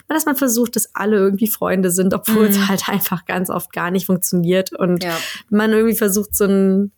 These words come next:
Speaker 1: Lagom-Weg für alle zu finden und es allen irgendwie recht zu machen.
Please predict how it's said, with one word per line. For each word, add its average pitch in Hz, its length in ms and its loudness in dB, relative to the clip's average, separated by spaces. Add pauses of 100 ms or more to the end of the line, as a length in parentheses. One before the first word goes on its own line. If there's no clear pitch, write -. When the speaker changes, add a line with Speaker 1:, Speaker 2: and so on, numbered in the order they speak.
Speaker 1:
Lagom-Weg 196 840 0
für - 160 -2
alle 190 220 -2
zu - 140 -6
finden 196 360 0
und 180 100 2
es 175 100 -2
allen 226 260 0
irgendwie 226 200 2
recht 196 240 -2
zu 175 100 -2
machen. 175 380 -2